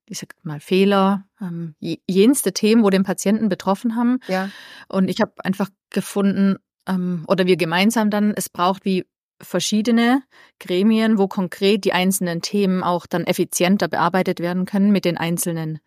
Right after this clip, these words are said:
Speaker 1: Fachpersonen.
Speaker 2: Ja, okay. Das heißt, du hast also im Grunde die Meeting-Kultur da ein wenig verändert und hast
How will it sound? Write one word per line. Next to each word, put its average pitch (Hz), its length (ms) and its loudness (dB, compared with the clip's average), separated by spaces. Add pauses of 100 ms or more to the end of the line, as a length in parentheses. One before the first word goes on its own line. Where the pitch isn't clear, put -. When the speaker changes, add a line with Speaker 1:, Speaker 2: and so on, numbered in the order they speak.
Speaker 1:
Fachpersonen. 156 800 -6
Speaker 2:
Ja, 190 260 0 (280)
okay. 202 360 -2
Das 240 200 0
heißt, 226 240 2
du 214 80 -2
hast 226 140 -4
also 214 220 2
im 214 120 2
Grunde 226 320 4
die 208 100 0
Meeting-Kultur 196 1300 2
da 180 160 0
ein 175 180 0
wenig 190 340 -2
verändert 208 640 0
und 190 200 -8
hast 202 300 -4